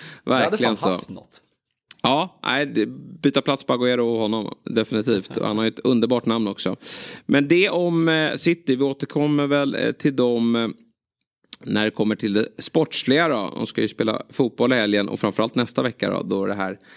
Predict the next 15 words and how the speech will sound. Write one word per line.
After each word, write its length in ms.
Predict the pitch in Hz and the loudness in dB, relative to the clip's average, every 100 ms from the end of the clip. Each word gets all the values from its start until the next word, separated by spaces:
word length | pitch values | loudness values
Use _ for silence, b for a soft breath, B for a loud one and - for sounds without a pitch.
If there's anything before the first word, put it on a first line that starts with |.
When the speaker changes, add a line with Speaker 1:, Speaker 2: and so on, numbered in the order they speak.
| B | B
Speaker 2:
efterlängtade 760 | - 156 156 - 139 143 135 127 | -2 -2 -2 0 2 2 0 0
mötet 400 | 135 123 117 - | 0 0 -4 -4
med, 400 | 113 110 107 104 | 0 0 0 0
eh, 160 | 110 107 - _ _ - | 0 0 -4 _ _ -6
Arsenal 440 | - 131 - 123 107 | 0 0 0 0 2
utspelar 360 | 107 - 107 | 0 0 -2
sig 140 | 101 - | -2 -2
på 100 | 98 | 0
Emirates. 440 | 98 95 - - B B B B 151 B | 2 0 -4 -10 B B B B -14 B
Men 260 | 127 165 165 | 2 2 2
du, 300 | 180 175 170 | 2 2 0
ska 260 | - 185 | 0 0
vi 180 | 175 180 | 0 -2
ta 680 | - 170 160 175 180 185 - _ | 0 0 0 0 -2 -4 -6 _
lite 1000 | - 160 175 165 - _ - 160 156 151 | -2 2 2 2 -4 _ 0 0 2 -2